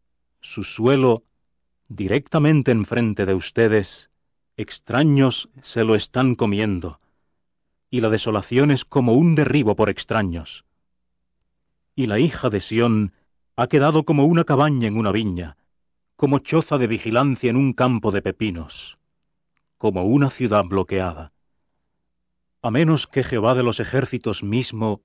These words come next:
hubiera dejado que nos quedaran solo unos cuantos sobrevivientes, habríamos llegado a ser justamente como Sodoma, nos habríamos parecido a Gomorra misma.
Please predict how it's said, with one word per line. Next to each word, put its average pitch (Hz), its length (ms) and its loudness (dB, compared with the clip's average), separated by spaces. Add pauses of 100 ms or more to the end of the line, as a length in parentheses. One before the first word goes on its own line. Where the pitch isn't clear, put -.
(120)
hubiera 135 400 0
dejado 123 440 0
que 113 100 -4
nos 107 180 -4
quedaran 113 640 -2
solo 151 420 2
unos 131 280 -4
cuantos 117 500 0
sobrevivientes, 107 920 -2 (480)
habríamos 123 560 0
llegado 123 320 2
a 113 60 0
ser 110 280 -4
justamente 143 920 0
como 107 200 -4
Sodoma, 98 480 -4 (500)
nos 101 280 -6
habríamos 139 500 0
parecido 117 500 -2
a 98 40 2
Gomorra 98 420 0
misma. - 420 -10